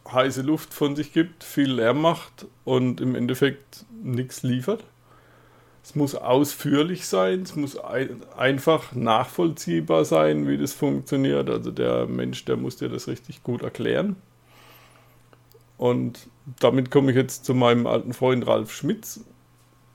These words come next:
der mir auch sehr viel geholfen hat bei meinen eigenen Produkten. Er hat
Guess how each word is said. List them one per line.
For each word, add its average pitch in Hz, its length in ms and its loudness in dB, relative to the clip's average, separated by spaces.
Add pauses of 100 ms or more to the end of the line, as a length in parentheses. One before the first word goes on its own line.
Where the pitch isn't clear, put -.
(120)
der 123 380 4 (400)
mir 147 400 6
auch 147 240 4 (180)
sehr 127 440 4
viel 127 320 0
geholfen 127 440 0
hat 156 180 -2
bei 131 120 0
meinen 120 300 0
eigenen 123 380 -2
Produkten. 170 600 -2 (1400)
Er 117 160 6
hat 131 280 0